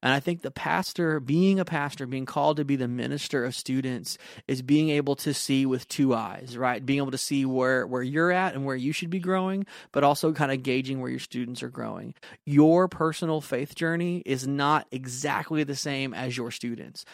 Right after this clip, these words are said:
What you need is not exactly what they need. And what they need is probably not what you need. And you need to be aware enough and attentive enough, rested enough that you can, like, see the difference. Uh, I think sometimes that we, we get kinda caught up in, like,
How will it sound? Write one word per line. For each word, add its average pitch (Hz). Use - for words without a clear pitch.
What 143
you 143
need 196
is 131
not 147
exactly 131
what 123
they 123
need. 117
And 139
what 139
they 139
need 175
is 135
probably 170
not 147
what 139
you 131
need. 90
And 131
you 151
need 170
to 156
be 143
aware 131
enough 196
and 127
attentive 147
enough, 180
rested 131
enough 180
that -
you 135
can, 156
like, 127
see 151
the 135
difference. -
Uh, -
I 131
think 151
sometimes 151
that 123
we, 135
we 143
get 143
kinda 139
caught 143
up 139
in, 135
like, 123